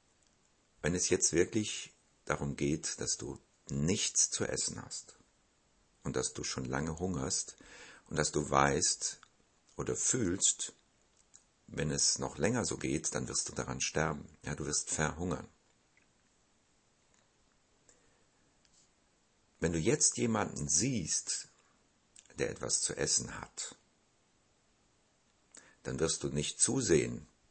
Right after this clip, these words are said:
wie der andere das genüsslich verzehrt, sondern du wirst es versuchen, ihm abzunehmen. Ja, weil dein Hunger so groß ist und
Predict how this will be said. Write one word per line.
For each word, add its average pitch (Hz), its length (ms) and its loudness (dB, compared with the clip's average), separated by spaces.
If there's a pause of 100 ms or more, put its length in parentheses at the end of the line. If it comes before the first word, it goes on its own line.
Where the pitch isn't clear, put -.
(180)
wie - 100 -12
der - 140 -8
andere - 260 -6
das 58 220 -2
genüsslich - 580 -4
verzehrt, - 540 -2
sondern - 300 -6
du - 120 -14
wirst - 280 -6
es - 160 -6
versuchen, 62 760 -8
ihm - 180 -10
abzunehmen. - 640 -8 (1900)
Ja, 73 220 -4
weil 67 220 0
dein 67 360 -2
Hunger 82 220 4
so 82 140 2
groß 87 340 2
ist - 160 0
und - 260 -8